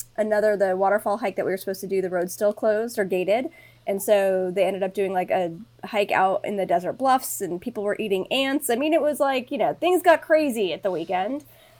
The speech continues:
Um, plus we had, you know, plein, we had a plein air painting class and yoga and wilderness survival. Anyways, it was just awesome. And then we just hung out by the campfire and ate s'mores and ate delicious food and talked and made new friends and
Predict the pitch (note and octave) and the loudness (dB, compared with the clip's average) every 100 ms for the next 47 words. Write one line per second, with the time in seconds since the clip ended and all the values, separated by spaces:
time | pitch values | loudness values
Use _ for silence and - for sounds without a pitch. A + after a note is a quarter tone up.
0 | _ A3+ G#3 D#3 C3+ - G#3 _ - A3 | _ 0 2 2 0 -6 -12 _ -12 4
1 | A#3+ A#3 B3+ C#4 A3+ G3+ F#3+ F#3 F#3 B3 | 6 6 2 2 4 2 0 -4 -2 -2
2 | A#3 - G3+ - - - _ _ _ - | 0 2 0 0 -2 -2 _ _ _ -10
3 | - C4 A3+ F3 - C#4 C4+ A3 A#3+ G3+ | -2 0 2 0 -2 -4 -4 -4 -2 -2
4 | F3+ F#3+ G3+ C4+ C#4 A#3 G#3+ F#3+ F3+ E3+ | -2 -6 -4 -2 -2 0 0 2 0 -2
5 | E3 F3 B3 B3 A#3 A#3+ A3 A3 F#3+ - | -6 -6 -6 -4 -8 -6 -2 0 0 0
6 | G#3 D3+ F3+ A#3+ B3+ A3 F3 F#3 F#3 - | 0 0 0 0 0 2 0 0 0 0
7 | C4 D4+ D4+ D4+ C#4 C4+ C4 B3 C4 B3 | 0 0 -2 -6 -8 -6 -6 -6 -4 -6
8 | B3 A3+ G3+ G3 F#3+ A3+ - - A#3 A#3 | -2 -2 0 -2 -4 -6 -6 -6 -2 0
9 | A3 G3+ F#3 F#3+ F#3 F3+ F#3 - _ _ | 0 0 -4 -6 -6 -8 -12 -18 _ _
10 | _ _ _ _ - A3+ A3 A3 G#3+ A3+ | _ _ _ _ 0 0 4 2 2 -2
11 | - G#3 G3+ G3+ G3+ F#3+ F3 - G3+ G3+ | -2 2 4 2 2 0 -2 -2 -2 -2
12 | - G3 F#3+ F3+ F3 F3 - - G3+ F#3 | -6 -6 -4 -2 -4 -6 -6 -2 -2 -2
13 | G3 F#3 F3+ F#3 F#3 F3+ F3+ D#3+ D#3+ - | -6 -6 -4 -4 -6 -8 -6 -6 -8 -10